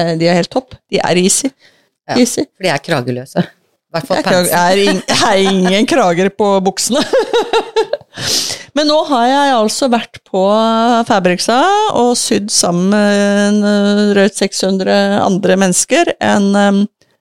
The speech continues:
Speaker 1: frakk.
Speaker 2: Mm.
Speaker 1: En fab-frakk med krage. Og nå skal jeg skrive flere krager.
Speaker 2: Ikke sant?
Speaker 1: <laughs> Og sånn kan det altså snu. Og da, da skjønner dere jo, altså,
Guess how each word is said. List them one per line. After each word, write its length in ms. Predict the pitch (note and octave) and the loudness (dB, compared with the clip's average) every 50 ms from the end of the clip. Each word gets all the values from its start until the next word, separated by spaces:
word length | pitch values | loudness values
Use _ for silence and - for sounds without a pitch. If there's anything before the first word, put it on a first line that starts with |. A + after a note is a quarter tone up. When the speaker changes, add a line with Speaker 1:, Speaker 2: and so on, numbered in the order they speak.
| _ _ - | _ _ -4
Speaker 1:
frakk. 260 | D#4+ - - - - - _ _ _ _ _ _ _ _ - | -4 -4 -2 -6 -10 -10 _ _ _ _ _ _ _ _ -2
Speaker 2:
Mm. 140 | D3 C3 F#2 - | -2 -2 -2 0
Speaker 1:
En 160 | - F3+ F3+ | 0 0 0
fab-frakk 1120 | - - - - G#3 F3 E3 G#3+ G3+ F#3 G3 - - - - B3+ C#4+ D#4 - - - - - - _ _ _ _ _ _ _ _ _ _ _ _ _ _ - | -2 -4 -4 -2 0 0 0 0 -2 -4 -4 -8 -14 -6 -2 -2 -2 -2 -2 -4 -8 -8 -8 -10 _ _ _ _ _ _ _ _ _ _ _ _ _ _ -8
med 540 | G3+ G3+ F#3+ F#3+ F#3+ F#3 F3+ F3 D#3 - F#3+ - _ _ _ _ _ _ _ - | -6 -6 -6 -6 -4 -2 0 0 0 -2 -4 -8 _ _ _ _ _ _ _ -20
krage. 960 | - - - F3+ F#3 F#3 F3+ D3 - - - D3+ _ _ _ _ - G#3 G3+ - - _ _ _ _ _ _ _ _ _ _ _ _ _ _ _ _ _ _ _ _ _ _ _ _ _ _ _ _ _ - - - - _ _ _ - | -14 -6 -4 0 0 2 2 0 0 -2 -4 -6 _ _ _ _ -4 -2 -2 -2 -4 _ _ _ _ _ _ _ _ _ _ _ _ _ _ _ _ _ _ _ _ _ _ _ _ _ _ _ _ _ -20 -20 -20 -20 _ _ _ -2
Og 80 | - B3 | 0 0
nå 80 | A3 A#3+ | 0 0
skal 180 | - - D4 | 0 -2 -2
jeg 80 | D4 - | -2 -2
skrive 200 | - F4 D#4+ C4 | 0 -2 -2 -2
flere 240 | - C#4+ A3+ B3 C4+ | 0 0 0 0 0
krager. 400 | - E4+ D4 A#3+ B3 A#3 G4+ A4 - _ _ _ _ - - F#4+ A#4 A#4+ - - | 0 0 0 0 2 0 -2 -4 -4 _ _ _ _ -4 -2 0 0 -2 -4 -6
Speaker 2:
Ikke 200 | - - - - | -8 -2 0 0
sant? 300 | - D#3 F3+ - - G#4+ - - _ - B4 - - - - - | 0 0 -2 -4 -6 -8 -12 -10 _ -4 -4 -4 -4 -10 -12 -14
Speaker 1:
<laughs> 600 | - - - - - - - - G#5+ - - - | -12 -10 -10 -10 -8 -6 -6 -6 -6 -6 -4 -2
Og 80 | E4 - | -2 -2
sånn 340 | - - F#4+ D#4+ F4 G4+ G4 - | 0 0 0 0 0 -2 -4 -4
kan 240 | - D#4+ C#4 C4 C4 | -2 0 0 0 0
det 100 | D4+ D4+ - | -2 -2 0
altså 420 | B3 A#3+ B3 A3+ - - D4+ D4+ | 0 0 0 0 0 0 0 0
snu. 360 | C#4+ - - - C4+ B3+ D4 F#4+ B4+ C#5 B4 - _ _ _ _ _ - | 0 0 -2 -2 0 0 2 2 2 2 0 -2 _ _ _ _ _ -2
Og 220 | C#4+ D4 C#4 C#4+ C4+ | -2 0 0 0 0
da, 100 | C#4 C#4 C#4 | 0 2 2
da 80 | C4+ C#4 | 2 0
skjønner 380 | C#4 - - G#3+ F#3+ F#3+ G#3 | 0 0 -2 0 0 0 0
dere 160 | A3+ A#3 B3+ D4 | 0 2 2 2
jo, 80 | D#4 | 2
altså, 260 | D#4 C4+ B3+ - B3 | 0 0 2 2 0